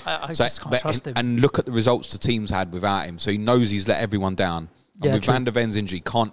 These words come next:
Speaker 2: he can't do it. So can I, am I gonna sit here and say Romero definitely can't get sent off? No, because he'll be aggressive in the tackle. What I'm telling you is he won't do something stupid like that.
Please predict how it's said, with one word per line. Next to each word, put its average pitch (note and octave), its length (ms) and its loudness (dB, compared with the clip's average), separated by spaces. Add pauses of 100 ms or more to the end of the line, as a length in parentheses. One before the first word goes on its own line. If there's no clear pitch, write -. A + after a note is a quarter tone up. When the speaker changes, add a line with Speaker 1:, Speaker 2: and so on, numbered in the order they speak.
(100)
Speaker 2:
he A2 60 -10
can't A2 260 0
do F#2+ 120 -2
it. E2 120 -6 (720)
So F2+ 220 2 (300)
can G#2+ 120 0
I, G#2+ 120 0
am G#2 100 -4
I G#2 80 4
gonna G2+ 180 -2
sit G#2 180 -2
here G2 100 -4
and F#2+ 100 -2
say F#2 320 0
Romero F#2+ 420 0
definitely F#2 440 -6
can't F#2 280 -8
get F#2 160 -10
sent F#2+ 240 -6
off? F#2 200 -8 (320)
No, C#3 140 2
because G#2 240 -2
he'll A2 100 -2
be A2 160 -2
aggressive G2+ 420 -2
in F#2 60 -8
the F2+ 80 -6
tackle. F#2+ 320 -2
What G#2 100 0
I'm G2+ 100 -4
telling G#2 220 -2
you F#2 60 -2
is F2 80 -4
he F#2 80 -2
won't G2+ 340 2
do G2+ 120 -4
something F#2 260 -4
stupid E2+ 400 -8
like D#2+ 160 -8
that. C#2+ 180 -10